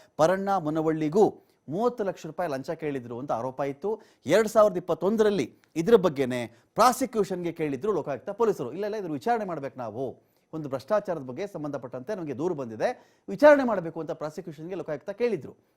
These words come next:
ಆದ್ರೆ ಇಲ್ಲಿವರೆಗೂ ಅದು ಪ್ರಾಸಿಕ್ಯೂಷನ್ ಆಗ್ಲಿಲ್ಲ. ಪಿ ಸಿ ಆಕ್ಟ್ ಸೆವೆಂಟೀನ್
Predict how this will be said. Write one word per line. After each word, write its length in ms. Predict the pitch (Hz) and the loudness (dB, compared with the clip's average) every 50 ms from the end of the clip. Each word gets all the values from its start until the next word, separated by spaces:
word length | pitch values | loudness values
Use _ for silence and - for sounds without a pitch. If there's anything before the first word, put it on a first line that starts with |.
| - | -4
ಆದ್ರೆ 440 | 120 117 107 92 98 101 143 196 - - | -2 -2 -2 -2 -4 -2 -2 -2 -2 -4
ಇಲ್ಲಿವರೆಗೂ 460 | 202 226 233 226 190 165 165 185 202 | -6 -4 -2 -2 -2 -2 -4 -4 -6
ಅದು 160 | 190 180 190 | -6 -6 -8
ಪ್ರಾಸಿಕ್ಯೂಷನ್ 580 | - 151 131 120 - 135 - 131 110 185 180 151 | -8 -8 -10 -10 -10 -14 -14 -12 -10 -10 -8 -6
ಆಗ್ಲಿಲ್ಲ. 580 | 127 120 101 101 104 104 95 98 120 139 131 - - - _ _ _ _ - - | -6 -8 -8 -10 -12 -12 -6 0 2 2 2 2 -2 -8 _ _ _ _ -10 -4
ಪಿ 120 | 208 208 | -2 -2
ಸಿ 180 | 196 - 214 202 | -2 2 4 6
ಆಕ್ಟ್ 340 | 202 208 196 202 - _ - | 6 6 4 2 -4 _ -18
ಸೆವೆಂಟೀನ್ 720 | - - 175 170 196 202 202 196 - 220 220 220 226 233 | -8 -6 -4 -2 -2 -2 -4 -4 -6 -6 -4 -4 -6 -8